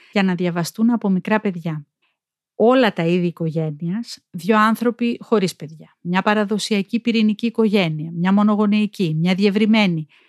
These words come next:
Πολύ ενδιαφέρον τύπος οικογένειας που δεν αποτυπώνεται αρκετά στα βιβλία για μικρά παιδιά, αν και πάρα πολλά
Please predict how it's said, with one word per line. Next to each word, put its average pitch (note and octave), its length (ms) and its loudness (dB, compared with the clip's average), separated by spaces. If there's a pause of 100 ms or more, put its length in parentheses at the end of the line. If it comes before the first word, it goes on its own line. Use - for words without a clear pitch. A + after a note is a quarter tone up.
(100)
Πολύ A#3+ 260 4
ενδιαφέρον F3 800 0
τύπος F3 340 0
οικογένειας F3 720 0
που G3 140 -2
δεν B3+ 240 4
αποτυπώνεται E3 680 -4
αρκετά D#3+ 420 -4
στα E3 160 -8
βιβλία E3+ 400 0
για E3 180 0
μικρά E3 320 0
παιδιά, D#3+ 480 -4
αν G#3+ 220 2
και A#3+ 160 2
πάρα G#3 380 0
πολλά G#3 340 0